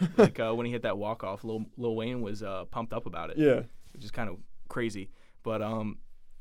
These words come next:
Speaker 2: I think they have a good outfield, and also they have Chris Sale, man. You know.
Speaker 1: I just, I don't
Speaker 2: And
Speaker 1: think
Speaker 2: David, David Price is also dealing
Speaker 1: Yeah,
Speaker 2: right now.
Speaker 1: yeah. I think besides the two of them, like, who else do they really have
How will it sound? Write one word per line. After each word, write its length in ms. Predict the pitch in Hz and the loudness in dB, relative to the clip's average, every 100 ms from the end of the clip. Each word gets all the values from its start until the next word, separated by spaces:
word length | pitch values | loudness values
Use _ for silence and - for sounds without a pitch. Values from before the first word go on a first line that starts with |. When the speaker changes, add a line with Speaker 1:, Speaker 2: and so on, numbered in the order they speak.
| - - - | -14 -16 -8
Speaker 2:
I 60 | 135 | -4
think 200 | 175 151 | -2 0
they 120 | 156 | 0
have 80 | 139 | 0
a 40 | |
good 140 | 139 | 0
outfield, 380 | 123 120 - 113 | 0 0 0 -2
and 140 | 104 123 | -2 0
also 320 | 180 - 196 | 0 0 0
they 100 | 214 | 0
have 100 | 160 | -2
Chris 240 | - 131 | -2 -6
Sale, 380 | - 107 95 110 - - - | -6 -6 -8 -10 -12 -10 -8
man. 320 | 117 110 110 107 - - | -6 -6 -8 -10 -18 -18
You 120 | 143 139 | -10 -4
know. 280 | 131 131 - - 196 202 | -2 -2 -6 -12 0 6
Speaker 1:
I 80 | |
just, 260 | 220 262 - | 6 6 10
I 60 | 190 | 12
don't 140 | 240 | 12
Speaker 2:
And 80 | - | 10
Speaker 1:
think 100 | 254 | 6
Speaker 2:
David, 180 | 185 151 | 4 2
David 240 | 185 170 | 2 2
Price 240 | 180 165 - | 2 0 0
is 60 | |
also 240 | 131 147 123 | 0 0 -2
dealing 320 | 127 135 185 | 2 4 6
Speaker 1:
Yeah, 60 | |
Speaker 2:
right 100 | - | 4
now. 220 | 101 113 - | 0 -4 -4
Speaker 1:
yeah. 320 | 151 160 151 139 - - - | 4 8 8 4 -4 -4 6
I 100 | 165 | 6
think 300 | - 208 - 147 | 8 4 4 0
besides 440 | 151 - 151 151 | 2 8 10 10
the 80 | 135 | 6
two 180 | - 147 | -2 4
of 80 | 139 | 6
them, 180 | 135 127 | 6 6
like, 180 | 117 | 0
who 180 | - 139 | 2 4
else 160 | 131 - | 6 4
do 60 | 127 | 0
they 100 | 120 | 2
really 220 | 120 117 | 2 4
have 360 | 120 127 120 | 6 6 4